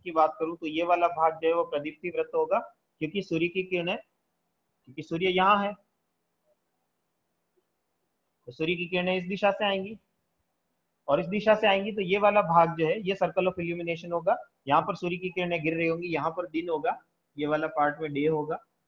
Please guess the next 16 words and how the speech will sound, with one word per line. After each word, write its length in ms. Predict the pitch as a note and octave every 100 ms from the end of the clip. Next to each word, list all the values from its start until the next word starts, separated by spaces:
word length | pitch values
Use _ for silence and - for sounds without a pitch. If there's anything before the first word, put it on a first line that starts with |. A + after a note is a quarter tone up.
| _ _ -
और 140 | B2 E3 _ -
इस 140 | D#3
वाले 180 | F3 E3+
part 280 | E3 C#3 C#3 E3
में 80 |
night 300 | G3 C3+ B2 A2
होगी, 240 | G2+ _ _ _ B2+
रात्रि 420 | C3+ C#3+ - D#3 B2+
होगी। 140 | G2+ _ _ _ _ _ _ _ _ _ _ _ _ -
तो 60 |
अब 200 | F3+ G#3
देखिए 220 | B3 A3+
हमारी 240 | A3 A3 A3
पृथ्वी 360 | F#3 F3+ A3+
जो 120 | A3+ F#3
है 340 | F#3 -